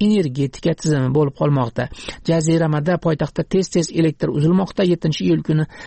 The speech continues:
qoq tushda Toshkent metrosining uchta bekatida chiroq o'chib, zulmat cho'kkan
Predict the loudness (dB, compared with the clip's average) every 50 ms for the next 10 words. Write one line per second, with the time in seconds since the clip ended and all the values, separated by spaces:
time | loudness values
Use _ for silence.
0 | -8 -4 -2 -2 -2 -4 -8 -10 -8 -6 -6 -4 -2 0 0 0 0 -2 -4 -4
1 | -4 -4 -2 -2 0 -2 -2 -2 -2 -2 -2 0 -2 0 0 0 0 0 0 0
2 | 0 0 0 -2 -2 -2 0 -2 0 0 0 -2 -4 -2 -2 0 0 0 0 0
3 | 0 0 -2 -2 -2 0 0 0 -2 -2 -4 -4 -2 0 0 -2 -2 -6 -16 -18
4 | -16 -16 -12 -6 -2 0 2 2 2 2 0 0 -2 -4 -6 -4 -2 -2 -2 0
5 | 0 -2 -2 0 -2 -2 -2